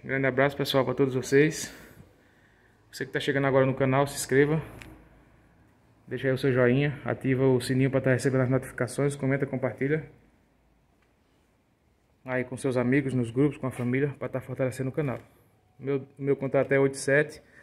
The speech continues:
nove oito um dezoito dezesseis zero zero. Pode tá me ligando, chamando no WhatsApp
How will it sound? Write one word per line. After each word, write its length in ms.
nove 360
oito 240
um 120
dezoito 540
dezesseis 800
zero 340
zero. 320
Pode 180
tá 80
me 100
ligando, 320
chamando 280
no 60
WhatsApp 500